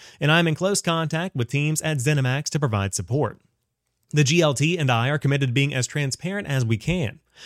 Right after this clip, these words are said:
Moving forward with ambiguity is challenging, but I am confident that together we will get through this difficult moment in time. Xbox has a long history of success thanks to the work you do in service of our players, creators, and each other.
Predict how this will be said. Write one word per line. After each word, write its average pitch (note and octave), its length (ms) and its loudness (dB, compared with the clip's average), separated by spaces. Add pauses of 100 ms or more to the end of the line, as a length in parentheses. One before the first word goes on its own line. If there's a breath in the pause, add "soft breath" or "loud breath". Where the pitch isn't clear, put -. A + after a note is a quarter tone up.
(140 loud breath)
Moving F3 300 6
forward E3+ 420 4
with C#3+ 100 0
ambiguity C3 540 4
is A2+ 100 0
challenging, B2+ 640 0
but B2 100 0
I B2+ 120 4
am A#2+ 80 0
confident C3 480 -2
that G#2+ 120 -2
together B2 480 2 (160 soft breath)
we C3 120 2
will C3+ 280 4
get F3+ 180 0
through C3+ 200 2
this C3+ 180 0
difficult B2 420 0
moment A2 300 4
in G#2+ 80 4
time. C#3 440 0 (500 loud breath)
Xbox A#3 480 0
has F3 140 -2
a D3+ 100 2
long C3 380 2
history D3 360 4
of A#2 80 2
success A#2 520 2
thanks C#3+ 260 0
to C#3 80 0
the A#2+ 80 4
work A#2+ 260 2
you C3+ 180 4
do E3 280 4
in C3+ 120 2
service A#2+ 300 4
of A2+ 100 0
our G#2+ 120 2
players, E3 540 -4
creators, B2+ 540 2
and C#3 140 2
each B2 180 0
other. C#3+ 300 0